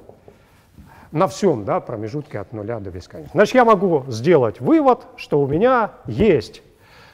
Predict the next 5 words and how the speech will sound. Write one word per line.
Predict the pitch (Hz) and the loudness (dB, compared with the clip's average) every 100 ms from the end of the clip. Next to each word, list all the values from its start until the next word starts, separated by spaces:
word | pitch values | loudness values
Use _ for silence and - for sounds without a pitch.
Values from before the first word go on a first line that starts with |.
| _ | _
а, | 131 127 113 | 2 2 2
производная | - 180 190 165 247 330 262 285 269 240 - - - - _ _ _ _ - - - _ - - _ _ _ - - _ _ - - - | 0 0 2 2 4 4 6 6 6 4 -2 -16 -20 -20 _ _ _ _ -18 -18 -18 _ -20 -20 _ _ _ -20 -20 _ _ -20 -20 0
у | 214 | 6
этой | 247 226 214 185 | 10 8 8 2
функции, | - 214 196 - 196 175 170 | 2 0 0 -4 -2 -2 -4